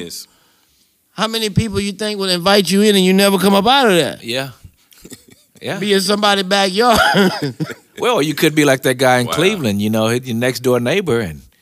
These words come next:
Speaker 2: Yeah.
Speaker 3: he, he got girls up in there, you know, chained <laughs> up and stuff.
Speaker 1: Right.
Speaker 3: <laughs> You
Speaker 2: So
Speaker 3: know, and nobody ever knew. He coming out, barbecuing with people, chilling.
Speaker 2: That's what I'm saying.
Speaker 3: You know what I mean? You never know. So, I mean, and they was hanging with him and still didn't know. But so, <laughs>
Speaker 2: You
Speaker 3: so,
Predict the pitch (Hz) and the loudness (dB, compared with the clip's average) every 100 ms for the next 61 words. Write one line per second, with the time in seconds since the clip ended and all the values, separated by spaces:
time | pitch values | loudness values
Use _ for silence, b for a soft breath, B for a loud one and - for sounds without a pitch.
0 | _ 123 233 240 190 175 165 160 139 156 | _ -8 -6 -4 -2 0 0 0 0 0
1 | 196 202 131 120 113 110 110 101 104 113 | 0 0 -2 -4 -6 -6 -6 -6 -8 -8
2 | 110 - 135 156 139 - - 170 127 120 | -6 -4 -2 -2 -4 -4 -4 -4 -6 -8
3 | 107 - 131 160 156 147 - - - - | -8 -8 -8 -8 -6 -6 -8 -18 -16 -14
4 | - - 87 98 82 - - - - 147 | -14 -12 -8 -8 -8 -12 -16 -18 -12 -4
5 | 156 147 151 170 170 175 185 185 190 233 | 0 2 2 2 2 2 0 0 -2 -2
6 | 196 180 143 139 151 135 110 139 143 156 | -2 -4 -4 -2 -4 -2 -2 -4 -6 -12
7 | 151 156 143 143 143 180 - 120 147 160 | -10 -10 -10 -10 -10 -14 -8 -6 -6 -10
8 | _ b b 202 240 247 247 233 311 143 | _ b b -14 -12 -14 -14 -14 -10 -4
9 | 147 156 156 160 156 160 170 165 165 214 | -2 0 -2 -4 -8 -6 -2 -2 -2 -2
10 | 156 135 165 151 160 160 151 143 135 131 | -2 -2 0 0 -2 -4 -6 -8 -14 -10
11 | 151 240 208 208 294 202 131 120 110 107 | -8 -6 -6 -8 -8 -6 -2 -2 -2 -6
12 | - 120 110 110 117 120 143 160 156 147 | -4 -4 -2 -4 -6 -6 -4 -2 -4 -4
13 | 175 151 123 _ _ _ - 143 165 | -6 -6 -14 _ _ _ -12 -8 -2